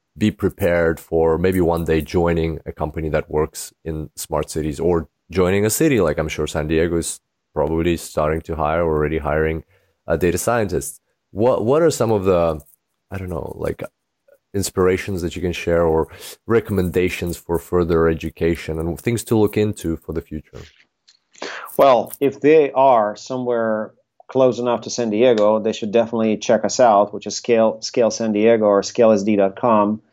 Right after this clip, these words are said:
Speaker 1: Mm-hmm.
Speaker 2: and, um, come meet with us, talk to us, and, and we'll be happy to see what kind of projects that might be of interest. We're always looking for, for people willing to work on projects.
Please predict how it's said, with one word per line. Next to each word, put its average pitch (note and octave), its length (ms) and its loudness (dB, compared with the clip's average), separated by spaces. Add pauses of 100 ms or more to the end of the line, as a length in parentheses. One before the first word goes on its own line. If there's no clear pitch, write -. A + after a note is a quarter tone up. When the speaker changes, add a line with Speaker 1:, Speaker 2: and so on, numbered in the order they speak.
(180)
Speaker 1:
Mm-hmm. E2+ 240 -12
Speaker 2:
and, G#2+ 580 2 (120)
um, G#2 720 4 (180)
come A#2 200 2
meet A#2 160 4
with A2+ 140 2
us, A2 140 4
talk A2 240 2
to A2 160 0
us, G#2 240 0
and, F#2+ 340 -6 (340)
and G#2+ 360 -4 (120)
we'll A2+ 200 2
be G#2 100 2
happy A2+ 320 4 (200)
to G#2 460 2 (320)
see - 220 2
what A2 160 4
kind A#2 140 2
of A2 80 -2
projects A2 600 0 (120)
that G#2+ 180 -2
might G#2 220 0
be G2 400 0 (260)
of G#2+ 140 2
interest. G#2 680 2
We're A2 160 0
always A#2 420 2
looking G#2+ 280 0
for, G2+ 360 0 (100)
for G#2 120 -6
people A2+ 320 0
willing G#2+ 220 4
to G#2+ 100 -8
work F#2 160 0
on G2 100 -6
projects. A#2+ 540 0